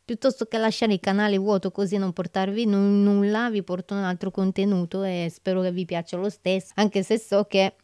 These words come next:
vorreste di più vedere Pessimo Testimone, ma purtroppo non ci posso fare niente, è successa sta cosa. Ah.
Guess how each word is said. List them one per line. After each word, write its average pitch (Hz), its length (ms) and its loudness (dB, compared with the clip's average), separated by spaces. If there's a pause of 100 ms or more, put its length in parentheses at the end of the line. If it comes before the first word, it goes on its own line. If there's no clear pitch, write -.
(120)
vorreste 190 560 4
di 196 140 0
più 180 180 0
vedere 180 320 0
Pessimo 175 400 -6
Testimone, 185 460 -4
ma 165 120 -4
purtroppo 175 840 -4
non 185 160 -4
ci - 120 -20
posso 175 220 -8
fare 165 260 -8
niente, 165 320 -6
è - 20 -6
successa 175 420 -10
sta 180 200 -10
cosa. 170 380 -6 (500)
Ah. 254 260 2